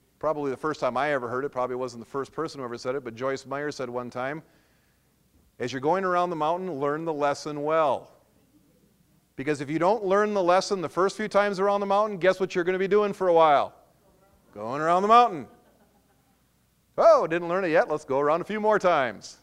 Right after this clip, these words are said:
Still haven't learned it? Thick-headed person.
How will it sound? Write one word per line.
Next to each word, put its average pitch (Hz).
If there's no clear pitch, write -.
Still -
haven't 202
learned 214
it? 240
Thick-headed 120
person. 196